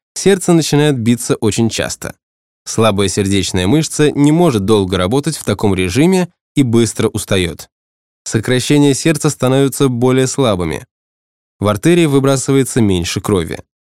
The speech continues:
Кровоснабжение органов нарушается, им не хватает кислорода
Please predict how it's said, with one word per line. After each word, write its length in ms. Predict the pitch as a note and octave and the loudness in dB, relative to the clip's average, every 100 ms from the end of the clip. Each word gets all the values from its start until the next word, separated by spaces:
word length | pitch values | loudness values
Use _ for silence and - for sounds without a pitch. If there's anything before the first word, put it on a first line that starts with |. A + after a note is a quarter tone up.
| _ _ _ | _ _ _
Кровоснабжение 760 | - A2+ A2 A#2+ A2+ C3 A#2+ A#2 | 0 0 2 -2 0 2 2 2
органов 480 | C3+ B2 A#2+ A2+ A2 | 0 0 0 0 0
нарушается, 800 | F#2 F2 A#2 D#3 D#3+ - D#3 - _ - | -2 -2 -2 0 0 0 -2 -2 _ -2
им 140 | F3 G3+ | 2 2
не 100 | E3 | 2
хватает 460 | D#3 D#3 D#3+ D3 | 0 2 2 2
кислорода 760 | - C3+ A2 F#2+ A2 D3 D3+ | 0 -2 0 0 2 2 -2